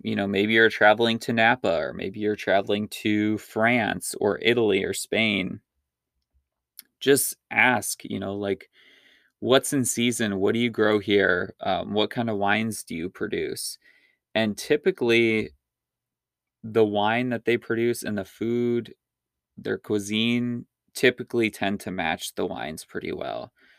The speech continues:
Um, you know, you can also do that if, if I know with, uh, covid and everything like that, people haven't been traveling, but even if you're cooking certain cuisines at home,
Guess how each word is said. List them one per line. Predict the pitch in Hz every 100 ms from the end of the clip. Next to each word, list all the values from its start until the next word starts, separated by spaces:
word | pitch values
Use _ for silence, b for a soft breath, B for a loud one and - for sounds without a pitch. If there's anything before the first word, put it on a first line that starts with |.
| b b b b b _ _ -
Um, | 107 101 92 92 95 - _ _
you | 127
know, | 113
you | 110 123
can | 135
also | 113 113 117
do | 110 107
that | 113 98
if, | - - - _
if | - - -
I | 101
know | 101 104 104
with, | 101 98 - -
uh, | - 101 98 98 - -
covid | 165 165 156
and | 127 113
everything | 107 110 104
like | 98 98
that, | 113 -
people | - 104 107
haven't | 104 101
been | 90
traveling, | 90 107 107 123 143 151
but | 117 110 - 110
even | 135 135 143 131
if | 104 -
you're | 113
cooking | - 127 - 117 104
certain | 117 - -
cuisines | 107 98 101 98
at | 101 -
home, | 110 104 85 82